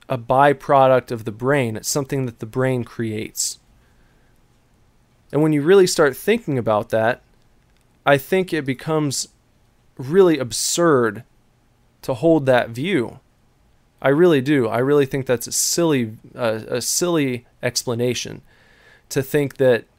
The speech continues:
the brain magically creates consciousness. Because you can have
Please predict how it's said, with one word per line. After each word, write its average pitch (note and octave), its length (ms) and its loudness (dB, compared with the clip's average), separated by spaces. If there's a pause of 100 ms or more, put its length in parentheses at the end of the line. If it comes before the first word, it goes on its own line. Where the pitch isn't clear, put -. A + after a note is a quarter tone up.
(420)
the A#2+ 160 -6
brain C3+ 720 -2 (300)
magically C3+ 580 -2
creates B2 400 -4
consciousness. - 720 -4 (2250)
Because D3 520 2 (1300)
you F#3 180 -4
can F3+ 140 -2
have C#3+ 600 2